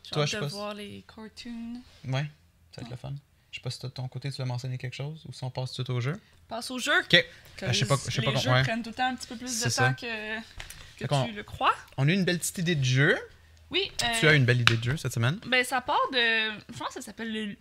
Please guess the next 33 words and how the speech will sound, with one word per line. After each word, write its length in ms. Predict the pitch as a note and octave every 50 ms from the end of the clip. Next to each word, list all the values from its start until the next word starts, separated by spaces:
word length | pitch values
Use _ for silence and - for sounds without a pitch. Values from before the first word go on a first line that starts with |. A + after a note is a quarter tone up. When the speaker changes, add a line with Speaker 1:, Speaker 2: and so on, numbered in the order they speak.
| - A3
Speaker 1:
Newlywed 1300 | A3+ A3+ A3+ A3+ A#3 A#3+ B3+ C4 C4 C4 B3 A#3+ B3+ A#3 G3+ G3+ A3+ A#3 A#3+ B3 A#3 A3 - A3+ A3 F#3+
Game. 260 | G3+ A#3+ A3 A3+ C#4+ -
Speaker 2:
Yes. 160 | - - A#3+ A3+ G#3 G#3 G#3 G#3+ - - - - - - -
Speaker 1:
Euh, 640 | - G#2+ G#3 G#3 G3+ G3+ G3+ G3+ G3+ G3 G3 G3 G3+ G3 - -
donc, 260 | G3+ A3 G#3+ G#3+ G#3+
dans 80 | G3 G#3
le 60 | G#3
fond, 100 | A#3+ B3+
c'est 180 | - - B3
un 200 | G#3+ G#3 G#3 G3+
jeu, 380 | G#3 G3+ A#3 A#3+ A#3+ A#3+ A#3 A#3 G#3+
euh, 260 | G3+ G3 G3 F#3+ F#3+ G3 G3+ - - - - - - -
que 160 | - G#3+ F#3+
je 80 | G3 - - -
sais 80 | G#3+
pas 100 | G3 G#3
trop 200 | G3+ G#3+ G#3+ G#3
qui 240 | - - - A#3+ A3+
fait 360 | - - - - G#3 G#3 G#3 -
quand 120 | - G#3 G3
ils 120 | F#3+ F#3+ F#3+
viennent 280 | F#3+ G3 G3 G3+ G3+
de 80 | F#3+ F#3+
se 120 | - -
marier. 400 | F#3+ F#3 F3+ F3+ F3+ - - C#4 D#4+ D#4 _ _ - - - - - - - - -
Euh, 720 | - G#3 G3 G3 G3 G3 G3 G3 G3 G3 G3 G3 G3+ G3+ - - - - - -
puis, 360 | - - - A3+ G#3+ G#3 G#3 G3+
euh, 220 | G3 G3+ G3 G3
dans 180 | G3 G#3 G3+ G#3
le 80 | G#3 G#3
fond, 260 | - - - A#3 G#3+ A3 B3+ D4 F4+ G4+ - - - - - - - - - - - - - - - - - - - - - - - - - - - - - - - - - - - - - -
ce 200 | - - - A3+
que, 1600 | G#3+ - - - A#3+ A#3 A3+ A3 A3 A3 G#3+ A3 A3 A3 G#3+ - A#2 - - A#2 - - - - - - - - - - -